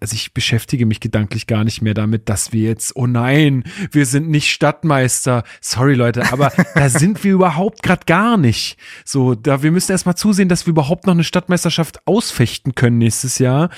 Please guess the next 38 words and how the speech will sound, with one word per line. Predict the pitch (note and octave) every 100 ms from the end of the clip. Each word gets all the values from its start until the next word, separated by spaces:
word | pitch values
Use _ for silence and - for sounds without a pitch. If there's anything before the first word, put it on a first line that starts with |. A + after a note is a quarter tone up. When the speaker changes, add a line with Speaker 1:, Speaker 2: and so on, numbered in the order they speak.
| - - -
Speaker 1:
Also | C#3 C#3+ D3 C#3
ich, | - C3+ - -
mir | A#2+ F3
ist | F3 -
das | F3
echt | - E3+ - -
ziemlich, | - G3+ G3+ - - _ _ _ _ _
so | - C3+ D3+
leid's | D#3+ G3+ F#3+
mir | E3+
tut | - G3+ -
für | E3
manche, | D3 D3 - D#3
die | C#3+ D3
das | D3 C#3
anders | D#3+ E3 -
sehen, | C3
aber | C3+ C#3 C#3 -
mir | D#3 D3
ist | -
das | -
grad | C#3+ C#3
echt | B2+ -
ziemlich | - D3 -
egal. | B2+ A2+ B2 - _ - - - - D3
Ich | B2 B2
will | D3 D#3+
erstmal, | D#3+ D#3 E3
dass | D3+
es | C#3 C3+
irgendwie | D#3 D#3 C3+
grundlegend | A#2+ D3+ D3+ A#2+ A2+
bei | A2
uns | A2 A2 A#2
läuft | A#2 B2+
und | C3 B2
deswegen, | A#2 A#2+ B2 A#2+ A#2 A#2+
ähm, | A#2 A#2 A2+ A2+ A2+